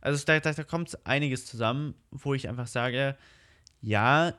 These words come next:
dann habe ich aber trotzdem lieber gerne ein großes, eine große Crew von zweihundert Leuten, aber bin da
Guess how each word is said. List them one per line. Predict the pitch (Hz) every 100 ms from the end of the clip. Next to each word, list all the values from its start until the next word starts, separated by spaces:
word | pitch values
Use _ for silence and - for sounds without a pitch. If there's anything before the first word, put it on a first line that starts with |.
| -
dann | 131 131 -
habe | 131 143
ich | 151 -
aber | 131 131
trotzdem | - 135 - 135 131
lieber | - 135 147 143
gerne | 127 131 139 131 -
ein | 123 123
großes, | - 123 139 - 135 123 - - - - -
eine | 131 131
große | - 135 -
Crew | - - 147 165 208 226 320
von | - 135 131 127 - _
zweihundert | - 139 135 123
Leuten, | 120 120 127 - 165 175 - - - - - - - _ _ _ _ -
aber | 135 143 143 139 - 151
bin | 160 160 165 156 _
da | 143 139 143 139